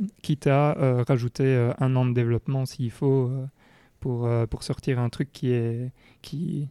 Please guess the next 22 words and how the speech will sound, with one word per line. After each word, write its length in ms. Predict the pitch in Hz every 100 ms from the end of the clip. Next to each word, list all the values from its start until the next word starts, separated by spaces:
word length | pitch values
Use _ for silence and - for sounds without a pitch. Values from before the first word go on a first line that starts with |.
| -
qui 100 | -
est 60 | 139
jouable, 420 | 120 120 165 -
quoi. » 160 | - 196 - _ - - - - - _
Bref, 360 | 190 147 151 -
donc, 300 | 143 135 135 - - -
d'un 340 | - 131 135
côté, 400 | 131 135 160 170
je 140 | 160 151
me 80 | 123
dis, « 360 | 139 143 147 -
C'est 220 | - 131
chouette 280 | - 156 -
parce 180 | 139
que 80 | -
ça 120 | -
veut 100 | 127
dire 160 | 127 139
qu'on 160 | - 127
devrait 320 | 123 117 117
plus 320 | - 147 143
avoir, 720 | 131 120 127 131 131 127 -